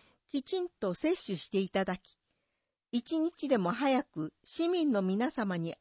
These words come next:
安心を届けられるよう、三重県や医師会をはじめとする関係団体としっかり連携して取り組みます。令和三年度も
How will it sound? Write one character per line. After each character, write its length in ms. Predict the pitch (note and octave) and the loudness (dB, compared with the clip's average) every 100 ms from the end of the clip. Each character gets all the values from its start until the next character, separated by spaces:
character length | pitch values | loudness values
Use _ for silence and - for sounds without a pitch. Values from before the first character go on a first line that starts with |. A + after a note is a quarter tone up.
| _ | _
安 220 | A3 C4+ F#4 | 2 2 0
心 320 | - C#4+ C#4+ | -4 0 0
を 80 | C#4+ | 0
届 440 | B3 B3+ D4 C#4 | 0 0 0 2
け 40 | |
ら 140 | C4 C4 | 2 2
れ 140 | D4 | 0
る 120 | A#3+ | -2
よ 260 | F3 F3+ - _ | -2 -4 -4 _
う、 40 | _ _ _ _ _ - | _ _ _ _ _ 2
三 200 | B3 D4+ | 6 6
重 100 | D#4+ | 4
県 320 | - G#3+ F#3 | 0 0 0
や 200 | F3 F3 _ _ | -2 -6 _ _
医 100 | A3+ | -4
師 160 | C4 - | -4 -2
会 300 | F4 D#4 G#3 | 2 4 4
を 100 | F#3+ | 2
は 200 | A3 G3+ | 2 -2
じ 100 | A#3 | 2
め 140 | B3+ | 0
と 120 | A#3+ A#3+ | 0 -2
す 180 | - G3 | -2 -4
る 140 | G#3 - _ | -4 -8 _
関 260 | - C4+ D#4+ | 2 2 2
係 240 | - D#4+ | 0 0
団 240 | D4+ D4 C#4+ | 4 4 4
体 240 | A3 F#3 | 0 -2
と 240 | - E3 - - | -2 -4 -4 -10
し 160 | - | -6
っ 60 | B3 - | -6 0
か 160 | D#4+ | 0
り 160 | E4 F3+ | 0 -4
連 240 | D#3 A3+ C4 | 2 4 6
携 260 | - C4+ | 4 2
し 80 | C#4 | 2
て 200 | - G#3+ | 2 2
取 260 | - A3 A#3 | 4 0 0
り 20 | |
組 240 | - G3+ | 0 2
み 60 | G3 | 4
ま 140 | F#3+ | 2
す。 300 | G#3 - - _ _ _ _ _ _ _ _ _ _ _ _ _ _ _ _ G#3 | -2 -8 -20 _ _ _ _ _ _ _ _ _ _ _ _ _ _ _ _ 4
令 240 | D#4 D#4+ | 8 10
和 180 | C4 A#3+ | 8 6
三 300 | D4 D#4+ D#4 | 2 4 4
年 220 | D#4 C#4+ | 4 4
度 100 | A#3 | 2
も 240 | G3+ F#3+ | 2 0